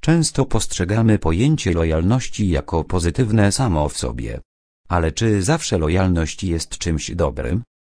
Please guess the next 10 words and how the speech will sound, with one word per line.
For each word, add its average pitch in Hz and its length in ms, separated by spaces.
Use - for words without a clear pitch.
W 90 80
jaki 151 280
sposób - 460
można 80 360
być 82 240
lojalnym 107 600
wobec 78 420
kogoś 90 380
czy - 180
czegoś, 92 580